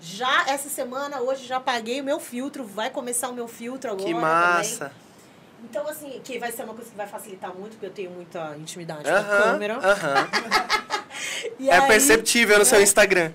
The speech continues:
Speaker 1: E aí, agora eu consigo também dar uma agilizada, mas é, é aquela coisa, às vezes a gente cansa, sabe, gente? Às vezes a gente cansa de tentar batalhar, de tentar lutar e conseguir nosso espaço ao sol, porque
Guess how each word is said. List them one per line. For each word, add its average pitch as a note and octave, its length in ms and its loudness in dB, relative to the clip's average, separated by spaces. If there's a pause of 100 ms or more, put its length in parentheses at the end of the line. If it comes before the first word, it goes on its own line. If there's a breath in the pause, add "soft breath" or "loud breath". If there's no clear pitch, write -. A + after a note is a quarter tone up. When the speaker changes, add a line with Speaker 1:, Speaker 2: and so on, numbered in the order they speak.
Speaker 1:
E C4+ 120 -2
aí, D4+ 640 2
agora C4 400 -2
eu C#4+ 40 0
consigo D4 440 -6
também C4+ 440 -10
dar A#3+ 140 -4
uma B3 120 -10
agilizada, A#3 480 -4
mas G#3+ 200 -10
é, A#3 220 -6 (120)
é A#3 60 -2
aquela C4 260 -4
coisa, A3+ 300 -8 (120)
às G3 140 -10
vezes A#3+ 260 -10
a A3+ 80 -12
gente A#3 240 -14
cansa, F3 460 -12 (460)
sabe, E3 320 -8
gente? C#3+ 280 -20
Às D#3+ 60 -18
vezes F3 240 -16
a - 20 -20
gente F#3+ 220 -18
cansa F3+ 440 -10
de E3 220 -16 (400 soft breath)
tentar F#3 380 -8
batalhar, D#3+ 720 -10
de D#3 100 -20
tentar E3 300 -14
lutar D#3+ 460 -12
e - 40 -18
conseguir E3 360 -18
nosso E3 260 -14
espaço D#3 380 -14
ao D3+ 80 -14
sol, F#3+ 280 -12
porque G3 340 -8